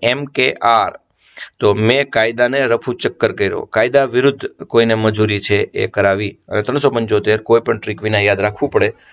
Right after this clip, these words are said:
કે બળાત્કારની કલમ છે. તો મિત્રો, આ હતા આજના આપણા આઈ પી સી સેક્શન.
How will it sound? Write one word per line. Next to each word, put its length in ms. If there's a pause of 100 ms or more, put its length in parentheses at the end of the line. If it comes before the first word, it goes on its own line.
(200)
કે 120
બળાત્કારની 680
કલમ 300
છે. 400 (400)
તો 60
મિત્રો, 220
આ 160
હતા 300 (180)
આજના 400
આપણા 320 (340)
આઈ 160
પી 140
સી 160
સેક્શન. 340